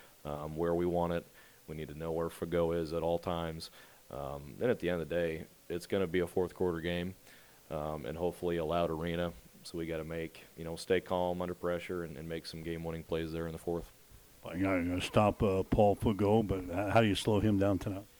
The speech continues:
Speaker 1: Yeah, I think you gotta limit his touches. Um, you know, he's a guy that, um, you know, is, is, is really comfortable, you know, shooting the three ball, obviously pulling up and hitting the fifteen footer.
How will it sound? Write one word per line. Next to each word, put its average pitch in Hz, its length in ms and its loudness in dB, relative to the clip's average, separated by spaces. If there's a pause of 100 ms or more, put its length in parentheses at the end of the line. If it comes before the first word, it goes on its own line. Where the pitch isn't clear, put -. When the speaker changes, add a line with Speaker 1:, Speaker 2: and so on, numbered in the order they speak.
(240)
Speaker 1:
Yeah, 98 100 -2
I 95 60 0
think 104 220 -6
you 101 80 -2
gotta 95 160 4
limit 95 260 2
his 95 140 -2
touches. 87 500 -2 (320)
Um, 73 440 -10 (160)
you 82 100 -8
know, 78 240 -6 (120)
he's 90 260 -4
a 82 40 -6
guy 82 300 -2
that, 78 180 -6 (560)
um, 73 420 -10 (140)
you 80 100 -10
know, 80 160 -4
is, 76 220 -8
is, 78 320 -10
is 76 220 -10 (140)
really 90 260 2
comfortable, 82 800 -4
you 85 80 -8
know, 85 80 -6
shooting 82 280 -4
the 82 60 -8
three 87 220 -4
ball, 80 400 0 (120)
obviously 80 400 -8 (240)
pulling 87 240 0
up 85 180 -2
and 80 100 -8
hitting 71 140 -6
the 80 60 -10
fifteen 87 400 -6
footer. 85 340 -2